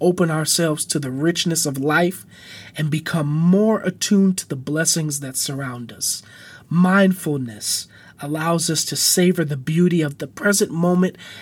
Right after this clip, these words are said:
and find joy in the here and the now. Can I tell you to show up and show up big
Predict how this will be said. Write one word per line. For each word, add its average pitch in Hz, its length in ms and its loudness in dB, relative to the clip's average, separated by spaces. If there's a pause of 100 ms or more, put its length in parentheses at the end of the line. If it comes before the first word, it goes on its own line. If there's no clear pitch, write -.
(140)
and 147 220 -4
find 165 480 0
joy 135 680 0 (240)
in 151 200 -2
the 131 80 -8
here 202 640 2 (380)
and 165 520 0
the 139 100 -6
now. 120 500 -10 (420)
Can 185 140 2
I 190 120 2
tell 180 260 4
you 175 260 4
to 139 140 -6
show 185 460 2
up 160 240 -2 (400)
and 151 200 -4
show 220 320 2
up 127 320 -2
big 147 500 -4